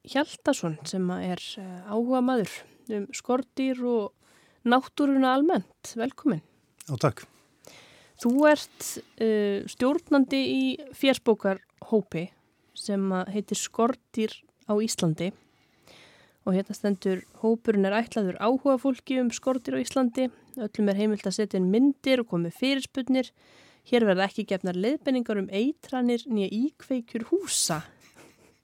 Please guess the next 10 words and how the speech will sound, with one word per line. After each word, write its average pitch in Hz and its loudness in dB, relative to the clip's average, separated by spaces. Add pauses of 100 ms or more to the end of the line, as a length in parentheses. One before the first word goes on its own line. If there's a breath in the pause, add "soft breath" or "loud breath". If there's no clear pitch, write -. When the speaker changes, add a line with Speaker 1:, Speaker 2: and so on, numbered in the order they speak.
(640 loud breath)
Speaker 1:
Fáránlegar 277 6
upphrópanir 277 2
verða 190 2
ekki - 0
leyfðar. 277 0
Einstaklingum 262 2 (140)
sem 254 2
finnast 320 0
skordýr 269 0
ekki 196 -6